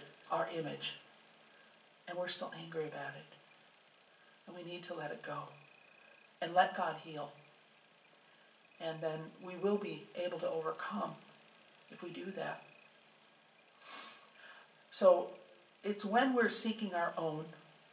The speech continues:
things of ourself, when we're trying to elevate ourself, and again, on an individual level and on a corporate level as a church,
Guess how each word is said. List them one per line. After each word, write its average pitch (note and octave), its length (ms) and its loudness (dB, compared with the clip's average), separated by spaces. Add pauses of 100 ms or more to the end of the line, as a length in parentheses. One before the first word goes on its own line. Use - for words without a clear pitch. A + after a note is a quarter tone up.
(100)
things G#3 460 6
of F#3+ 140 2
ourself, E3 800 6 (420)
when F#3+ 180 -2
we're F3 120 0
trying F#3+ 360 0
to - 200 0
elevate F#3 420 8
ourself, C#3+ 580 6
and E3 100 -2
again, F#3 400 2 (680)
on D#3 120 -4
an D3+ 80 -4
individual D#3+ 560 -2
level G3+ 420 2 (640)
and E3 160 -6
on D#3 160 -4
a D#3 120 -6 (200)
corporate G3 460 -4
level D#3 260 -6
as C#3+ 160 -2
a - 80 -8
church, - 480 -4